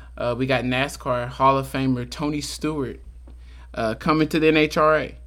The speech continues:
uh, starting his own team, uh, a two-car team, but one funny car and one Top Fuel car. Uh, his fiancée, Leah Pruitt, is gonna be driving the Top Fuel car, and, uh, his buddy Matt Hagan is gonna be driving,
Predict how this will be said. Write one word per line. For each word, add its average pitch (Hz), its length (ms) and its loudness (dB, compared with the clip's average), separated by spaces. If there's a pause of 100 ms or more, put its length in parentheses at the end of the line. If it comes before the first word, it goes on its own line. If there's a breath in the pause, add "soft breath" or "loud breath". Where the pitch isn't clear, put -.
(120)
uh, 107 300 -6
starting 143 320 2
his 143 140 0
own 135 180 2
team, 160 460 -2 (420 loud breath)
uh, 117 360 -10 (100)
a 123 60 -4
two-car 190 480 4
team, 151 360 -2
but 131 260 -2
one 143 500 -2 (320 soft breath)
funny 147 280 0
car 139 320 0
and 131 140 -2
one 131 160 4
Top 131 300 -2
Fuel 139 180 0
car. 117 420 -4 (340 soft breath)
Uh, 110 420 -6 (100)
his 135 240 -6
fiancée, 135 560 2
Leah 127 160 2
Pruitt, 151 300 -2
is 139 40 -4
gonna 131 160 0
be 127 100 0
driving 117 380 -2
the 117 80 -4
Top - 300 -4
Fuel 143 320 0
car, 117 440 -2 (540 loud breath)
and, 123 400 0
uh, 117 280 -2
his 135 140 -6
buddy 131 240 2
Matt 127 220 2
Hagan 143 240 0
is 131 80 -4
gonna 123 240 0
be 117 140 -2
driving, 120 640 2